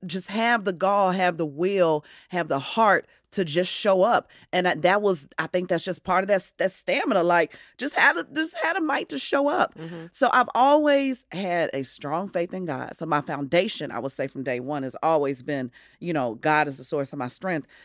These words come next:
Speaker 1: And that whatever, uh, whatever challenge I see, you know, am faced with, I know that I'm gonna have the ability to overcome because God is the source of my strength.
Speaker 2: Mm.
Speaker 1: So,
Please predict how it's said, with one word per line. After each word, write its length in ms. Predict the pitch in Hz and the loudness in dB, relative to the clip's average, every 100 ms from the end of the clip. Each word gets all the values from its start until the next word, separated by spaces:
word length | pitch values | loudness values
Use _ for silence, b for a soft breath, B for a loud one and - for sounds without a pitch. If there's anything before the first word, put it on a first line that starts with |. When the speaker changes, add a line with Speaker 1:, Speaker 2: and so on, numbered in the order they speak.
| B - | B -4
Speaker 1:
And 100 | 160 | 0
that 160 | 147 139 | 0 2
whatever, 800 | 151 - 202 233 185 156 127 - b b _ - | 0 4 4 6 6 4 2 -4 b b _ -6
uh, 100 | - | 0
whatever 320 | 165 165 - | 4 4 2
challenge 520 | - 220 233 214 175 | -4 2 2 2 0
I 100 | 147 | -2
see, 300 | - 139 135 _ | -2 -8 -10 _
you 140 | 175 160 | -6 -2
know, 280 | 143 82 - _ | -2 -4 -10 _
am 140 | 143 135 | -4 -4
faced 360 | - 269 262 | -2 -2 -2
with, 180 | 190 175 | -2 -2
I 100 | - | -2
know 200 | 247 269 | -2 -2
that 100 | 254 | 0
I'm 100 | 240 | -4
gonna 140 | 233 226 | -4 -4
have 120 | 226 | -4
the 100 | 208 | -8
ability 340 | 185 220 220 | -6 -6 -4
to 80 | 214 | -2
overcome 440 | 214 202 233 240 180 | -2 -4 -4 -4 -4
because 460 | 180 202 180 160 b b - 139 | -6 0 0 0 b b -20 -6
God 360 | 180 190 185 | -4 -2 -4
is 120 | 175 | -6
the 100 | - | -8
source 340 | 147 170 151 151 | -6 -4 -4 -6
of 80 | 151 | -8
my 120 | 143 | -8
strength. 440 | - 220 170 - 165 | -8 -8 -8 -10 -16
Speaker 2:
Mm. 320 | 180 214 202 143 | -8 -6 -6 -2
Speaker 1:
So, 440 | 226 202 175 | 2 6 6